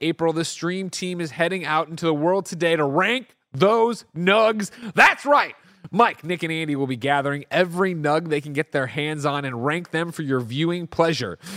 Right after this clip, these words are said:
It's a stream that President Biden once called both, quote, "informative and entertaining and informative." Stay tuned today right after Games Daily. And, of course, if you wanna catch it later, youtube dot com slash kinda funny games.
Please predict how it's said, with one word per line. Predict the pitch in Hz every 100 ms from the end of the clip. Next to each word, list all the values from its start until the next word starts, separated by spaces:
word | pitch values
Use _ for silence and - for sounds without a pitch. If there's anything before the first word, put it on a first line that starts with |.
| 196 139
It's | 151
a | 156
stream | - 208 180 101 92
that | -
President | 143 135 151 156 110
Biden | 123 127 131
once | 113 131 139
called | - 139 123 127 117 107
both, | 110 135 -
quote, | - 170 202 - _ -
"informative | 131 - 180 190 202 165
and | 127
entertaining | 139 139 - 170 170 185 165
and | 139
informative." | 131 - 165 143 120 104 95 _ - 190 185
Stay | - 208 208
tuned | 226 220
today | 214 202 160
right | 147 147
after | 139 135 139
Games | 123 123 120 113
Daily. | 117 117 117
And, | 117
of |
course, | - 139 127
if | 120
you | 120
wanna | 117 120
catch | 123 113 98
it |
later, | 101 104 107
youtube | 101 104 101
dot | 95 101
com | 95 98
slash | - 95 -
kinda | - 90 101
funny | 92 87
games. | 90 95 90 87